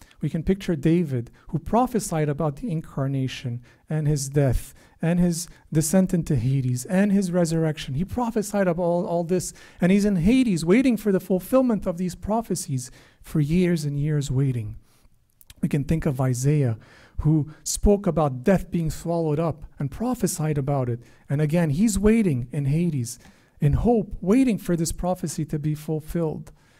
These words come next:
All of them waiting expectantly in hope, despite their captivity waiting. And then we can imagine the Lord entering Hades and taking them out, the joy that they experienced.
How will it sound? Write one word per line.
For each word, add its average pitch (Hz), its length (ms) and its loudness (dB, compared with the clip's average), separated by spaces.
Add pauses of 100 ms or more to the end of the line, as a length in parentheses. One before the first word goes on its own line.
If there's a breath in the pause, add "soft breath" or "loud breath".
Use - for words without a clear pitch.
(340 soft breath)
All 190 240 0
of 165 100 -4
them 160 220 -2
waiting 135 420 -4
expectantly 117 800 -6
in 139 140 -4
hope, 135 420 -4 (240 soft breath)
despite 156 460 -4
their 143 100 -4
captivity 127 640 -6
waiting. 123 400 -4 (260 loud breath)
And 151 140 -2
then 160 160 2
we 156 80 0
can 151 160 -4
imagine 135 560 0
the 143 80 0
Lord 175 340 2
entering 185 480 -4
Hades 120 520 -6 (520 loud breath)
and 139 160 0
taking 160 360 2
them 131 200 -4
out, 120 300 -8 (240 loud breath)
the 160 100 0
joy 233 440 0
that 165 180 0
they 170 100 -2
experienced. - 920 -6